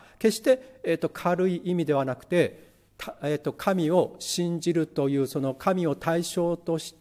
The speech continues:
て、その、その神を信じる信じ方と同じ信じ方。神様は、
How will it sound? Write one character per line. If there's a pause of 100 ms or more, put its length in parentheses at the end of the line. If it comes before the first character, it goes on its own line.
(160)
て、 (320)
そ
の、
そ
の
神
を (240)
信
じ
る
信
じ
方
と (140)
同 (180)
じ
信
じ
方。 (840)
神
様
は、